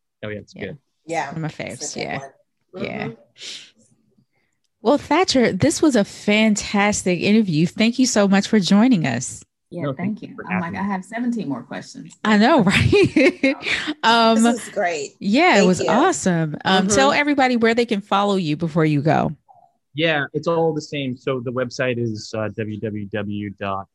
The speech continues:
Speaker 1: thatchers wine consulting dot com. Uh, the Instagram account, thatchers wine consulting dot com, uh, or just Thatchers Wine Consulting, sorry, for Instagram.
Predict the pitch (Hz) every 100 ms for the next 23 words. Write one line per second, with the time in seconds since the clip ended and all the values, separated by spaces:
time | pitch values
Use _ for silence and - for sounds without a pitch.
0 | _ _ _ - 95 - 110 104 98 101
1 | 95 101 104 113 110 113 113 117 107 98
2 | 90 - 113 117 117 113 117 _ _ 101
3 | 98 95 95 110 117 - 113 113 107 -
4 | 107 104 - _ 98 98 98 101 98 98
5 | 98 98 98 104 101 95 - 101 101 101
6 | 101 _ _ _ 104 98 98 120 107 -
7 | - 92 92 90 92 92 87 90 92 -
8 | 95 92 98 98 104 110 104 104